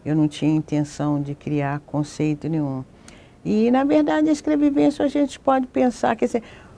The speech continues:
eu tenho dito, tudo que eu escrevo, é, a, inclusive a,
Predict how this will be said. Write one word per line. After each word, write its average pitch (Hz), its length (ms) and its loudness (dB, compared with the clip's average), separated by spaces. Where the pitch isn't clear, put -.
eu 214 140 8
tenho 285 300 8
dito, 196 360 2
tudo 381 340 6
que - 140 2
eu 202 80 8
escrevo, 151 800 2
é, 160 560 4
a, 165 340 0
inclusive 196 480 2
a, 196 80 2